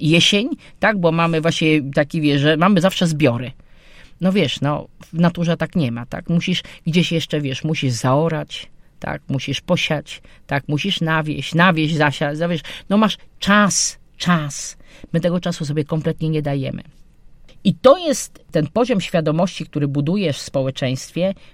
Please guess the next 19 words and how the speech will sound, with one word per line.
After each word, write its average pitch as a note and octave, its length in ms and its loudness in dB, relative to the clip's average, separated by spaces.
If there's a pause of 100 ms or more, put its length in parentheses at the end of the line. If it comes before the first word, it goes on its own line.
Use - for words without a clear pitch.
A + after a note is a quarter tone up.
(140)
to F3 80 2
jest - 260 -2 (120)
czas, - 760 -2 (580)
którym D#3+ 320 0
dokładnie F3 500 0
inwestuje D3+ 640 -4
edukacja, C#3 800 -6 (340)
inwestują D#3 840 0
państwo, D#3 640 -2 (280)
bo D#3+ 160 6
wie, A#3 380 2 (220)
bo D3+ 220 6
ma F3+ 260 4
pewnego F3+ 480 0
rodzaju E3 560 0 (340)
punkt C#4 640 2 (200)
na E3 140 2
dalekim E3 400 2
horyzoncie, D3+ 800 -2